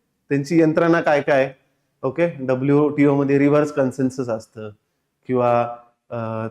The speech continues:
त्याचं काय म्हणतात त्याला, त्याचा जो हेड असतो तो कसा निवडला जातो, तो युएसएस निवडतो, त्यामुळे ते ठप्प झालेलं आहे सगळं आता. ओके, ब्रिक्स बद्दल वाचा याच्यात.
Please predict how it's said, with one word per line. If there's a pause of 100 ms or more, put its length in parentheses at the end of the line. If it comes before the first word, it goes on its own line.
त्याचं
काय
म्हणतात
त्याला, (720)
त्याचा
जो
हेड
असतो
तो
कसा
निवडला
जातो,
तो
युएसएस
निवडतो, (340)
त्यामुळे
ते
ठप्प
झालेलं
आहे
सगळं
आता. (520)
ओके,
ब्रिक्स
बद्दल
वाचा
याच्यात.